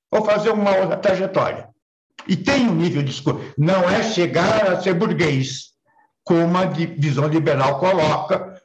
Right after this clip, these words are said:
ou a meritocracia coloca, né? Quem tem mérito vai virar burguês. E burguês significa opressor, nesse sentido,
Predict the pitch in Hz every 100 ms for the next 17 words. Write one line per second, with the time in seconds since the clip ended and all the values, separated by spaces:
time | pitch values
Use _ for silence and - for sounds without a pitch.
0 | _ 156 170 170 165 160 165 - 170 180
1 | 170 - 160 156 156 190 147 120 - -
2 | - _ - 131 180 190 - - _ _
3 | _ _ - 147 147 151 175 180 170 160
4 | 165 190 208 196 208 220 226 226 269 247
5 | 233 135 107 - - _ _ _ _ _
6 | - 170 160 143 170 185 - 175 208 -
7 | 196 214 - 226 240 165 131 - - _
8 | _ _ _ _ 123 127 135 - 135 -
9 | 127 -